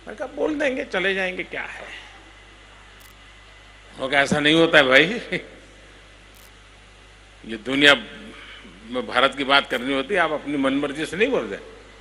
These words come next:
मैं प्रधानमंत्री था, वो मेरी विदेश मंत्रालय को संभालने वाली मेरी साथी मंत्री, वो, वो किसी कह रही, "अरे भाई, ऐसा नहीं होता है।"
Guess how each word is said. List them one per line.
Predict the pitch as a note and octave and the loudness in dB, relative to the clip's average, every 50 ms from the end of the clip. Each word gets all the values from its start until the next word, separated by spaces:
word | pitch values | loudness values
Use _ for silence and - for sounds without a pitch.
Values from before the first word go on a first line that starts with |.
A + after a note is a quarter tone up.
| - - | -6 -4
मैं | E3 E3 | -4 -2
प्रधानमंत्री | - D3 D#3+ D#3 E3+ F#3 F#3+ F#3+ F3+ G#3+ G#3+ F#3 | 2 6 8 8 8 8 4 4 4 2 4 6
था, | G3 G3 | 4 4
वो | F#3 E3+ | 4 4
मेरी | D3+ D#3+ F3 G3 G#3+ G3 D#3+ - - - - - - - - - - - - - - - - - - - - - - - - - | 2 4 4 4 4 2 0 -6 -14 -16 -18 -20 -20 -20 -20 -20 -20 -20 -20 -20 -20 -20 -20 -20 -20 -20 -20 -20 -20 -16 -6 -4
विदेश | C3+ D3 E3 F#3+ F#3 D#3 | 2 6 6 6 6 6
मंत्रालय | E3+ D#3+ D#3 D#3 D3+ D#3+ F3+ F#3+ G3+ | 4 4 6 10 10 10 10 10 8
को | F#3 G#3+ | 8 6
संभालने | - D#3+ D#3 D#3 D#3 E3+ F3+ F#3+ G3 | 4 4 4 8 8 8 8 6 6
वाली | G3 G3 G3+ G#3 | 6 6 6 6
मेरी | G#3 G3 G3 F#3+ F3+ | 4 4 4 4 2
साथी | - E3+ D3+ E3 D#3+ F#3 F#3+ | 2 2 0 0 2 0 0
मंत्री, | F#3 F3+ F3 A3+ | 0 0 0 2
वो, | A3+ A3 | 0 2
वो | G3+ A3 G#3+ F#3 E3+ E3+ D#3+ G3+ G#3 | 2 2 0 0 -2 -2 0 0 0
किसी | F#3+ G3+ G#3 G#3 | 2 2 4 6
कह | G#3 A3 | 6 6
रही, | A3+ B3 A#3+ - - - - - - | 6 4 2 -2 -6 -14 -10 0 6
"अरे | F3 G#3 A#3+ A#3+ | 10 12 12 12
भाई, | G#3 A#3 | 12 12
ऐसा | B3+ C4+ B3 G#3 A3+ A#3 | 12 12 12 12 12 12
नहीं | A3 G#3+ G#3+ | 12 12 12
होता | G#3 G#3+ - F#3+ | 12 12 12 10
है।" | D3+ C3+ A#2+ | 8 8 6